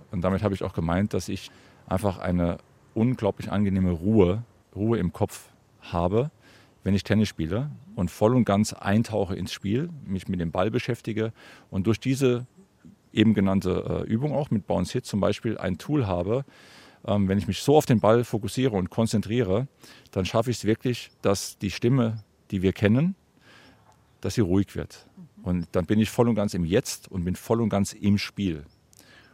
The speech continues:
Speaker 1: Und dann, ich mag's mal so, hört sich ein bisschen esoterisch vielleicht an, aber dann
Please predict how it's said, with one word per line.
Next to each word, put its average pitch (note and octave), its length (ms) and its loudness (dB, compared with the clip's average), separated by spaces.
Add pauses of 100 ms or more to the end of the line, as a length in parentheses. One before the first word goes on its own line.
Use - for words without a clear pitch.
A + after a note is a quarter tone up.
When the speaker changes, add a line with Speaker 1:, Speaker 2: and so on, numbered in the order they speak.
(100)
Speaker 1:
Und F#2 240 -4
dann, G2 400 0 (480)
ich - 120 -12
mag's F#2 200 0
mal F2 100 0
so, E2 160 -2 (260)
hört F#2+ 140 -2
sich F2+ 100 -8
ein - 40 -14
bisschen F2+ 200 -4
esoterisch G#2+ 420 2
vielleicht A#2 220 2
an, A2 120 2
aber F#2 140 0
dann G#2 200 2